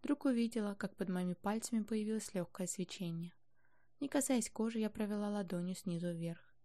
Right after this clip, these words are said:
Я почувствовала лёгкое покалывание, словно искры пробегали под моими пальцами. Я в удивлении увидела, как на моих глазах рана затягивается. Невероятно!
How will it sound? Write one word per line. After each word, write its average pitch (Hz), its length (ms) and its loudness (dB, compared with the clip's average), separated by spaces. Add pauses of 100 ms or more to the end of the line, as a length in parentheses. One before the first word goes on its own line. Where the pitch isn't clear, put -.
(520)
Я 285 80 0
почувствовала 196 560 2
лёгкое 185 320 0
покалывание, 196 840 0
словно 175 360 0
искры - 360 -2
пробегали 190 540 0
под 190 180 -4
моими 170 300 0
пальцами. 180 680 -6 (640)
Я 302 140 2
в 262 40 4
удивлении 196 480 4
увидела, 196 520 0
как 202 180 -6
на 190 60 0
моих 180 200 -2
глазах 180 380 -2
рана 180 240 0
затягивается. 185 840 -4 (680)
Невероятно! 196 920 0